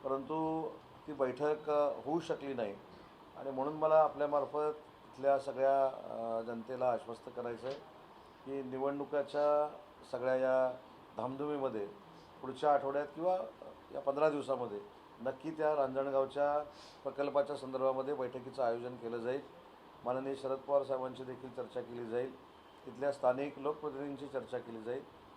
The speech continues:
आणि लवकरात लवकर तिथल्या लोकांना त्रास होणार नाही अशी भूमिका ही शासन म्हणून आमची राहील.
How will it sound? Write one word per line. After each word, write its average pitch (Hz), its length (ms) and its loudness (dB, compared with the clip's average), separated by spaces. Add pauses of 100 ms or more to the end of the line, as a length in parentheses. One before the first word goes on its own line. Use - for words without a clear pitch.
(160)
आणि 135 200 -6
लवकरात 143 460 2
लवकर 151 320 -2
तिथल्या 151 360 -4
लोकांना 139 400 2
त्रास 151 340 6
होणार 143 240 4
नाही 113 200 -4 (520)
अशी - 240 -4
भूमिका 135 520 2 (500)
ही 156 280 0
शासन 139 600 0
म्हणून 156 240 0
आमची 127 280 -2
राहील. 117 200 0